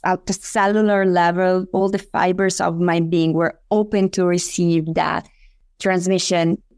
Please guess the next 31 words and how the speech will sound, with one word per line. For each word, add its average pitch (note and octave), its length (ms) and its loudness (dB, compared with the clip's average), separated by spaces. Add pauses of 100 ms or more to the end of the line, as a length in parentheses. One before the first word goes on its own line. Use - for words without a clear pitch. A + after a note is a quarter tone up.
(160)
I F#3+ 160 0
wanted F3+ 340 0
to - 100 -6
learn D#3 540 0 (340)
everything E3+ 640 0
they, E3 360 0 (260)
they F3 160 2
knew F3 640 0 (160)
about D#3 560 0 (380)
life F#3 440 -2
and F3+ 120 -2
about E3 360 0
relationships F3 800 -2
and E3 80 -2
about E3 300 -2
family E3+ 600 0
and E3+ 80 0
about D#3+ 420 -2 (520)
being F#3+ 200 2
a F3+ 40 -2
parent. F3+ 720 -2 (640)
And F#3+ 220 2
so G3+ 720 2 (540)
they A3+ 640 2
have G#3+ 240 0
been G3+ 260 2
holding F#3 640 2 (160)
that F3 320 -2
space - 440 -4
for E3+ 180 -2
us, - 440 -2